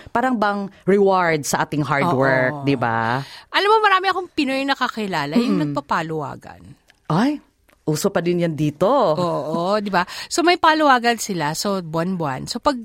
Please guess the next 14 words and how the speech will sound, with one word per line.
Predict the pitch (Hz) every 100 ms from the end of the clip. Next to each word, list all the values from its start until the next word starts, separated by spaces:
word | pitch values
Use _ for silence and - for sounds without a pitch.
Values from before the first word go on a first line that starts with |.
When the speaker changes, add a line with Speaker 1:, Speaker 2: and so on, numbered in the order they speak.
| - _ -
Speaker 2:
turn | 254 262
na | 254
nila, | 233 190 151
dun | 180 254
sila | 240 240 214
makakasplurge | 208 190 175 - - - 151 139 139 139
sa | - -
mga | 151 143
gusto | 143 - -
nilang | 139 123 131 139
bagay-bagay. | 131 104 127 123 104 95 95 57 - - - -
O | - 175
di | 160 160
kaya | 165 151 147